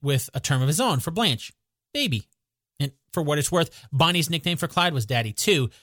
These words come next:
Uh, Bonnie's nickname was Honey. That's what Clyde called her.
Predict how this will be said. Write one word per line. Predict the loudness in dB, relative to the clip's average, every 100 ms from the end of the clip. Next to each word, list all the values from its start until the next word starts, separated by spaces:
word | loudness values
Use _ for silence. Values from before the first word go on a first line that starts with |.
| _
Uh, | -2 0
Bonnie's | 2 0 0 -2
nickname | -2 0 0 0 -2 -8 _ -8
was | -4 -4
Honey. | -2 0 0 0 -6 _ -4
That's | -4
what | -4
Clyde | -2 0 2 -2
called | -4 -4
her. | -2 -4